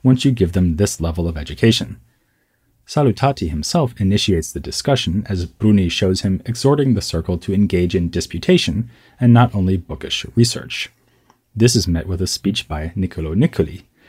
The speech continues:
who complains that there is little prospect of refined debate given the parlous state of education in Italy at this time. Thanks to a lack of both books and refinement,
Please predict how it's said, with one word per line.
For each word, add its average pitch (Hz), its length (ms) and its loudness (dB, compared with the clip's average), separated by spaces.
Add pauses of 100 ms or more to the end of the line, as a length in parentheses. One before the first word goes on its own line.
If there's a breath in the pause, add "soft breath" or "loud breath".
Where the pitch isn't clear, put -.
(140 soft breath)
who 156 140 4
complains 95 500 0
that 92 100 -2
there 98 160 4
is 98 160 0
little 120 240 4
prospect 80 500 -6
of 80 140 -8
refined 85 380 -2
debate 113 420 0 (380 soft breath)
given 135 240 6
the 117 80 6
parlous 98 440 0
state 80 200 -2
of 85 100 -4
education 98 640 -2
in - 220 2
Italy 90 400 -4
at 98 140 -8
this - 140 -14
time. - 380 -4 (800)
Thanks 113 220 2
to 90 140 -2
a 78 40 0
lack 90 340 -2
of 95 140 -6
both - 320 -8
books 117 320 0
and 110 200 2
refinement, 120 600 0